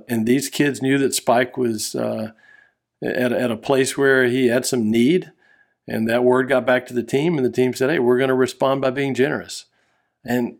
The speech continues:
and it was a beautiful display of, of, uh, love and compassion, uh, for their F C A area rep. And, uh,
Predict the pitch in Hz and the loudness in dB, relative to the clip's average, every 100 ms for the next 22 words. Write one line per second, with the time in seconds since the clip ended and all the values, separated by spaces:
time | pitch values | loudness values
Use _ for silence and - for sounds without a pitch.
0 | - 131 143 165 170 147 113 104 143 175 | -6 -2 2 4 4 4 0 2 4 4
1 | 175 180 151 131 - 131 107 98 - _ | 2 -2 0 -4 -2 -2 0 -2 -10 _
2 | _ _ _ _ - 113 110 110 - 127 | _ _ _ _ -6 -4 -4 -6 -8 -6
3 | 113 113 110 107 107 110 117 117 117 131 | -4 -4 -6 -6 -4 -4 -4 0 0 0
4 | 123 123 113 113 113 - 101 98 _ _ | -2 -4 -2 -2 -2 -6 -10 -14 _ _
5 | _ _ - 113 104 101 - 117 113 113 | _ _ -12 -6 -6 -6 -2 0 0 0
6 | 117 - 127 107 107 113 107 101 101 101 | -2 -2 -2 -2 -2 -2 -2 -2 -2 -4
7 | 87 _ _ - - _ _ _ - 117 | -4 _ _ -20 -20 _ _ _ -10 -6
8 | 117 110 107 104 104 | -4 -4 -4 -6 -6